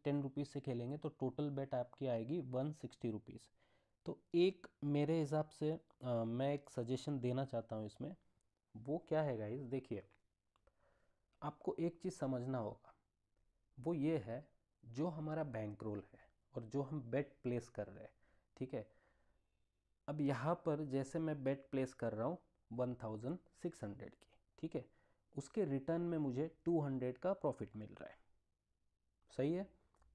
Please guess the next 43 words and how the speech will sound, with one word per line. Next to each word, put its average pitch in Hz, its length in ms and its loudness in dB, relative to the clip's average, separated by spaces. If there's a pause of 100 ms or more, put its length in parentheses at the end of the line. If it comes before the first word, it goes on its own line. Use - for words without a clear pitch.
जैसे 120 280 -4
मैं 135 220 0
बेट 127 200 -2
लगा 131 240 4
रहा 139 100 2
हूँ 143 100 -4 (160)
वन 123 160 -2
थाउजेंड 127 320 -2
सिक्स - 260 -10
हंड्रेड 120 280 -4
की, 185 180 -4 (520)
विन 165 180 2
होने 117 260 0
पे 170 180 0 (300)
टू 139 140 2
हंड्रेड 117 320 -2
का 139 100 -2
मुझे 123 300 0
वहाँ 110 340 -8
पर 165 80 -2 (120)
प्रॉफिट - 380 -4
हो - 80 -8
रहा - 140 -16
है। - 80 -20 (580)
तो 151 280 6 (520)
अगर 156 280 6
मान 151 280 6
लीजिए 113 480 -2 (240)
ये 147 60 0 (120)
टेन 160 240 2
थाउजेंड 165 320 0
के 175 80 0
बैंकरोल 120 420 0
में 113 180 0
मैं 165 140 -2 (120)
टेन 175 220 2
रुपीज़ 170 320 0
से - 200 -6
प्ले 113 220 0
करता - 340 -8
हूँ, - 120 -20 (240)
ठीक 151 160 -4
है, 180 100 -4